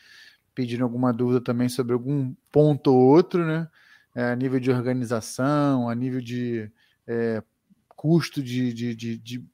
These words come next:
ter um home office, custo mínimo.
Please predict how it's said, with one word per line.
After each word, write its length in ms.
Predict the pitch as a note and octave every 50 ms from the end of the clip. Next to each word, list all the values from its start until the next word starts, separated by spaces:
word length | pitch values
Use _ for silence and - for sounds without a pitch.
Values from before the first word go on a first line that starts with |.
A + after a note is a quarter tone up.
| _ _ _
ter 100 | - C#3+
um 180 | C#3+ D3 C3+ B2
home 220 | C#3 C#3+ C3+ B2+
office, 320 | B2 B2+ C#3 C#3+ - - -
custo 400 | - - D#3 D#3+ D3+ - - C#3+
mínimo. 920 | C3 B2+ C3 D3+ E3+ E3+ E3+ D#3+ D3+ C#3+ C3+ B2+ B2 A#2+ A#2 A2 A2